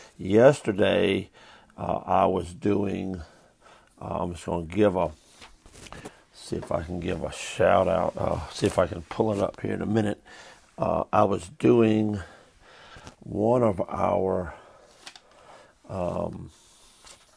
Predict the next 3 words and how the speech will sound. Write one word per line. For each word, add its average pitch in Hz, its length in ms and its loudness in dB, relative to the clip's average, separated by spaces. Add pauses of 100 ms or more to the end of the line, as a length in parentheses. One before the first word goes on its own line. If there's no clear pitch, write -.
(500)
group 113 240 6
meetups, 117 640 6 (1000)
uh, 55 320 -6